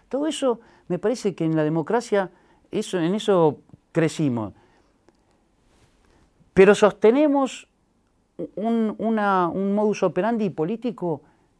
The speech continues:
que si no se dan cuenta, y lo que pasa es que el poder no se da cuenta hasta que no se, no le dan un bife. Este es un problema. Se des-, o sea, hay que tener un espíritu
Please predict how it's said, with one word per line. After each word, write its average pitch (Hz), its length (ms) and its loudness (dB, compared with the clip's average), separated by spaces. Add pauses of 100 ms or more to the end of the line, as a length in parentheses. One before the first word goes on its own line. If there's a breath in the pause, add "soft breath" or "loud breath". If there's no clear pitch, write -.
(880)
que 151 120 -6
si - 180 -8
no 247 120 0
se 202 200 -4
dan 226 200 -2
cuenta, 143 640 -4
y 170 60 -2
lo 165 80 -2
que 170 100 -8
pasa 247 240 -6
es - 60 -14
que 170 260 -4
el 143 80 -4
poder 202 380 -2
no 247 100 -2
se 220 140 -8
da 202 100 -2
cuenta 247 320 -6
hasta 165 200 -8
que 147 120 -8
no 202 140 -6
se, - 160 -14
no 170 240 -6
le 190 100 -2
dan 214 140 -4
un 160 180 -4
bife. - 440 -8 (540)
Este - 220 -12
es - 140 -10
un 190 100 -6
problema. 156 600 -12 (1000 soft breath)
Se 165 160 -2
des-, 151 180 -2 (300 loud breath)
o 139 60 -16
sea, 214 160 0
hay 254 100 2
que - 140 -4
tener 196 200 -2
un 262 80 2
espíritu 220 540 -2